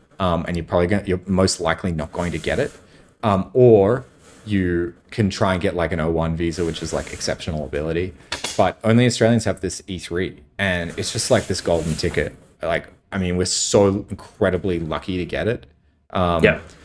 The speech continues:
Speaker 1: and so, uh, that, that would be the first thing to realize, is it's actually, it's, it's as easy for us to go there. Like, we're the, we've got the easiest, um, visa s-,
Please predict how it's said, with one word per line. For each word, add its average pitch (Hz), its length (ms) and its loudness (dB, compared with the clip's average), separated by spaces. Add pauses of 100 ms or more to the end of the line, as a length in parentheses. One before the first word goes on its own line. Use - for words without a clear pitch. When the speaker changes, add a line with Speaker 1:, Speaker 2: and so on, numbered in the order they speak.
(340)
Speaker 1:
and 104 160 2
so, 92 520 4 (640)
uh, 87 360 4 (240)
that, 127 380 0
that 135 220 6
would 131 100 6
be 127 100 10
the 113 80 8
first 98 280 2
thing 98 140 0
to 95 100 -4
realize, 85 640 0
is 95 160 -4
it's 90 140 -6
actually, 98 640 2 (380)
it's, - 420 -2 (420)
it's 113 160 0
as 110 160 4
easy 110 300 4
for 101 160 2
us - 140 2
to 98 80 -6
go 87 220 0
there. 82 380 0
Like, 98 280 0
we're 117 120 4
the, 117 260 0
we've 117 160 4
got 135 160 4
the 104 140 2 (100)
easiest, 92 540 -2 (520)
um, 85 300 -2
visa 80 640 0 (140)
s-, - 100 -18